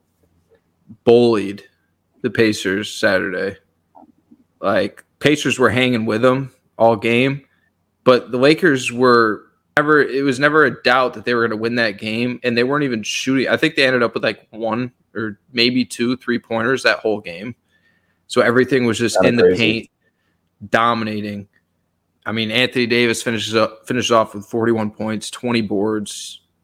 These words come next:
Speaker 1: and on the defensive end was incredible. He was just a monster. And then LeBron pours in, um, what he pours in. He,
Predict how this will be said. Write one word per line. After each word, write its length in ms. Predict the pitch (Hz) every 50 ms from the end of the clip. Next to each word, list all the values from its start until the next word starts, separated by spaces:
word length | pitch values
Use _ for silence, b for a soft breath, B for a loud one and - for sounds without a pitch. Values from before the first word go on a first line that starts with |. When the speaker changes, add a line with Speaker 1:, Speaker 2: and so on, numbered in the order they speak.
| _ _
Speaker 1:
and 320 | 107 110 107 107 107 104 87
on 160 | 73 113 117
the 80 | 113 107
defensive 500 | 101 117 120 107 - 117 107 - 110 101
end 360 | 104 107 107 104 104 98 101 -
was 480 | - 120 120 110 110 104 - - - - _ _ _ _ _ _ _ _ _ _ _ _ _
incredible. 680 | 127 117 - - - 120 110 101 92 95 95 95 95 - _ _ _ _ _ _ _ _ _ _ _ _ _ _ -
He 120 | 123 120
was 140 | 117 107 107
just 160 | 113 - -
a 40 | 113
monster. 760 | 107 104 104 104 101 98 98 - - 85 92 104 92 - - _ b b b b b b b b b
And 120 | 104 110
then 120 | 110 104
LeBron 580 | 104 101 101 117 113 110 107 107 110 107 107 98 - _ _ _
pours 340 | _ - 120 120 117 104 98
in, 440 | 110 110 110 104 107 104 101 98 - _ _
um, 680 | 107 110 107 107 104 101 98 98 98 95 101 104 92 - - - _ _
what 180 | 127 120 101
he 140 | 113 117 117
pours 380 | - - 107 107 107 110 101 -
in. 180 | 104 104 107 107
He, 160 | 110 104